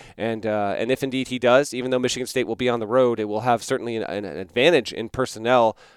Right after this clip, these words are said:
Um, so I'm, I'm curious to see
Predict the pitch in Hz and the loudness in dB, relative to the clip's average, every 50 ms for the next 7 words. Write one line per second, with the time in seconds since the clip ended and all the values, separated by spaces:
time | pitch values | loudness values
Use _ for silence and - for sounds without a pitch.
0 | _ - 101 107 110 107 104 101 101 98 98 95 92 76 - _ _ _ - - | _ -8 -6 -6 -4 -2 -2 -2 -4 -4 -6 -10 -16 -18 -20 _ _ _ -8 0
1 | 135 131 127 117 117 131 139 120 - _ - - - - - - 113 117 - - | 4 6 6 6 6 4 2 -2 -10 _ -20 -20 -20 -20 -18 -16 -16 -12 -2 4
2 | 170 180 190 190 190 185 - - 156 - - - 165 170 165 165 165 160 143 - | 6 6 8 8 6 4 2 0 -4 -4 -2 -2 0 0 0 -2 -2 -2 -2 -4